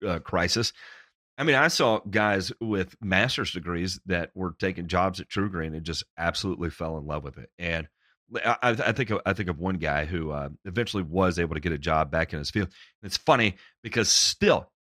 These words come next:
to this day, he will message me from time to time about some wild ass, uh,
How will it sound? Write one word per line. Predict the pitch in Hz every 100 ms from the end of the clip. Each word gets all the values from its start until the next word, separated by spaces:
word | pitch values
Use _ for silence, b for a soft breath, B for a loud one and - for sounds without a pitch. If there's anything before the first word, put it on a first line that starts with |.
| -
to | 190 180
this | 160 175 -
day, | 104 170 120 - _ _ _
he | - 170
will | 147 151
message | 131 151 151 123 113
me | 107
from | - 104
time | 92 123 110
to | 90
time | 120 104 87 -
about | 98 101 -
some | - - 113 95
wild | 87 98 101 95
ass, | 98 90 - - - -
uh, | 90 85 82